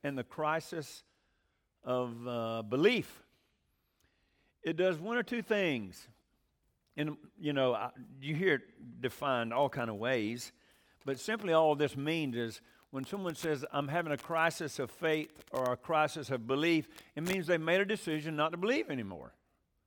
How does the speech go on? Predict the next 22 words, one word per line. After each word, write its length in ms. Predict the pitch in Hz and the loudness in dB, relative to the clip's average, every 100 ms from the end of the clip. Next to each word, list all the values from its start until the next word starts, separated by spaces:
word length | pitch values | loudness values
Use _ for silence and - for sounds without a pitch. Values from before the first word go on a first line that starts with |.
| _ _ _ _ | _ _ _ _
I 60 | 135 | -8
mean, 320 | 120 113 - - - - | -6 -6 -10 -20 -20 -6
they, 160 | 127 120 | -4 -4
they 160 | 139 156 | 0 0
say, 140 | - | 6
"Oh, 180 | 185 226 | 8 8
no, 160 | 214 208 | 6 2
no, 100 | 160 | 0
that's 200 | 135 196 | 0 -2
what 180 | 233 262 | 0 -2
it 80 | 262 | 0
is." 400 | 294 208 82 - _ _ _ _ _ _ | 0 0 -2 -8 _ _ _ _ _ _
You 120 | - 151 | -4 0
make 240 | 143 170 | 2 2
a 60 | 254 | -2
decision, 640 | 302 - 175 131 147 247 - _ _ _ _ _ _ _ _ | -4 0 2 2 0 -8 -14 _ _ _ _ _ _ _ _
something 380 | - 208 220 202 | 0 2 2 4
going 240 | 208 214 | 4 6
on 160 | 208 214 | 2 0
in 100 | 220 | 0
your 120 | 226 | 2
life, 420 | 180 143 151 160 | 4 6 4 2